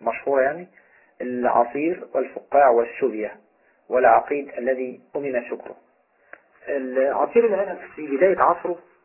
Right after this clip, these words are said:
إذا لم يسكر يباح شربه، وشراب الفقاع والسوبيا، والفقاع شراب يتخذ من القمح والتمر أو الزبيب، والسوبيا مشهور عند أهل مصر، آه، يؤخذ أيضا بالمعالجة ويضاف له ماء الخمير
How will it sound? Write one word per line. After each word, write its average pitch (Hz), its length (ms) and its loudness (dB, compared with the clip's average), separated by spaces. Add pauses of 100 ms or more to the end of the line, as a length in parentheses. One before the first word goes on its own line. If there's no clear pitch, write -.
(180)
إذا 147 240 8
لم 135 280 4
يسكر 190 340 2 (840)
يباح 160 520 4
شربه، 110 260 -4 (760)
وشراب 160 400 8
الفقاع 143 500 6
والسوبيا، 120 480 4
والفقاع 143 640 4
شراب 147 200 8
يتخذ 135 500 4
من 131 140 -6
القمح 156 400 2
والتمر 135 520 2
أو 123 120 2
الزبيب، 113 400 -2 (100)
والسوبيا 175 580 2 (480)
مشهور 156 540 2
عند 120 320 2
أهل 127 260 4
مصر، - 300 -10 (460)
آه، 123 800 0
يؤخذ 143 460 2
أيضا 143 220 4
بالمعالجة 120 580 4
ويضاف 123 360 4
له 131 160 2
ماء 139 180 0
الخمير 139 520 -4